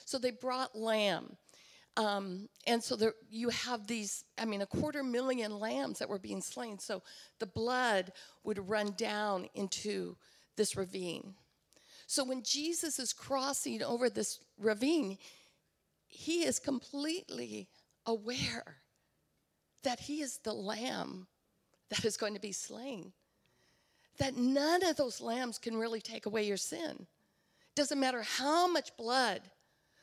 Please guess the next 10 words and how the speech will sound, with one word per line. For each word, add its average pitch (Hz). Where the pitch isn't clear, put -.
those 240
lambs 247
are, 220
are 226
killed 269
for, 202
they 294
cannot 269
take -
away 220